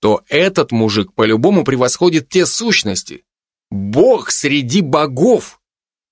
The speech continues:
И получив по морде, этот бог не только не разозлился, но даже захотел, чтобы Кай пошёл с ним.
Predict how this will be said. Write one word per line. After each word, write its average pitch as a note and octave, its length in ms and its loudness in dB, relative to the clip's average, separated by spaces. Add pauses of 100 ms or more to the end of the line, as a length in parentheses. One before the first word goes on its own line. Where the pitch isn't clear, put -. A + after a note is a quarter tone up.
(300)
И A2+ 80 0
получив C#3 520 0
по C#3 120 0
морде, C#3 400 0
этот B2+ 380 -2
бог C3+ 360 0
не B2 160 0
только A3+ 400 2
не A3 120 4
разозлился, C#3+ 760 0 (240)
но G#2+ 180 -4
даже A#2 240 0
захотел, C3 460 0
чтобы A2 320 0
Кай D3+ 340 0
пошёл B2 480 -2
с - 160 -6
ним. E3 440 0